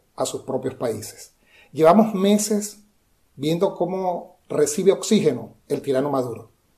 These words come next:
mientras nuestros hermanos venezolanos se están muriendo diariamente de hambre, de mengua, y ahora se agrava la situación con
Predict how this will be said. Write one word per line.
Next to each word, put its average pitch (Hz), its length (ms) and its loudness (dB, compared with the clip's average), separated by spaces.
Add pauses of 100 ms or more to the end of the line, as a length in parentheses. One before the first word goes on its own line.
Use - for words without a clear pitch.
(160)
mientras 143 360 -4
nuestros 131 360 -6
hermanos 160 680 -2 (360)
venezolanos 139 920 -2 (600)
se - 240 -6
están 139 340 -6
muriendo 143 480 -2
diariamente 139 920 -2 (160)
de 120 240 -2
hambre, 123 600 0 (560)
de 117 220 -6
mengua, 123 680 -4 (460)
y 135 100 -4
ahora 143 260 6
se 160 140 -2
agrava 139 260 2
la 151 80 4
situación 147 680 -4 (380)
con 143 500 -2